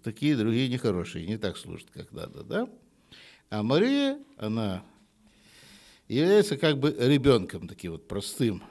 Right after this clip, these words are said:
Она не смотрит на других. Она наслаждается свободой Мессии. Она отдаёт все свои страхи Мессии, омывает ноги Мессии и исполняет его волю.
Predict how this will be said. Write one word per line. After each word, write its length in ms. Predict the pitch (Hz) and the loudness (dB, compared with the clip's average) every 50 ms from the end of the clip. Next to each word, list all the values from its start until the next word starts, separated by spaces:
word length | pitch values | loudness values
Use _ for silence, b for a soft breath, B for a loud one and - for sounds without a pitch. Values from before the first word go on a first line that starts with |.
| B | B
Она 260 | - - 92 98 104 104 | -12 -10 -6 -4 -4 -2
не 240 | 98 107 135 151 143 | 0 2 2 2 2
смотрит 480 | 147 - 135 120 107 - 98 95 85 | 0 0 -2 -2 0 0 -2 -4 -4
на 120 | 87 90 90 | -6 -6 -6
других. 380 | 78 92 90 82 - - - - - - _ _ _ _ | -6 -6 -6 -8 -10 -14 -18 -20 -20 -20 _ _ _ _
Она 240 | - 107 104 110 113 | -8 -6 -4 -2 -2
наслаждается 840 | 110 110 113 - - 135 131 117 104 127 123 98 90 85 - - | -2 -4 -4 0 2 2 2 2 4 2 2 2 2 -2 -6 -12
свободой 520 | - - - 92 87 92 98 85 82 85 80 | -12 -8 -8 -8 -6 -6 -6 -6 -6 -8 -8
Мессии. 580 | 80 80 - - - 170 190 196 185 185 185 180 b b b b b b b b b b b | -8 -10 -12 -8 -6 -4 -4 -4 -4 -6 -8 -12 b b b b b b b b b b b
Она 220 | b - 110 113 113 | b -6 -4 -4 -4
отдаёт 460 | - 110 110 98 113 131 131 120 104 | -4 -4 -4 0 2 2 2 2 0
все 180 | - - 101 92 | 0 -4 -6 -6
свои 240 | - - 90 85 | -6 -6 -8 -8
страхи 440 | 87 - - 120 156 175 170 170 156 | -8 -6 -2 0 2 2 2 0 -4
Мессии, 440 | 147 151 156 147 - - 156 139 135 | -4 -4 -6 -6 -6 -4 -2 -2 -2
омывает 600 | 92 90 95 95 98 98 95 92 92 85 78 - | -2 -2 -4 -4 -4 -4 -2 -2 -4 -4 -6 -6
ноги 400 | - 123 160 165 139 156 151 156 B B B B B B | -4 -2 0 0 0 -2 -6 -8 B B B B B B
Мессии 460 | - 117 131 - - - 139 131 120 117 | -8 -6 -6 -4 -4 -2 0 0 0 -2
и 200 | - - 107 104 98 - - - | -2 -4 -4 -4 -4 -6 -8 -14
исполняет 640 | - - - 107 98 101 120 127 127 123 127 - - b b b b b b b | -16 -8 -6 -4 -2 -2 0 0 0 -2 -4 -6 -14 b b b b b b b
его 280 | - 92 98 107 110 104 | -6 -2 0 2 2 2
волю. 360 | 101 90 85 78 78 90 87 | 0 -2 -4 -6 -8 -10 -14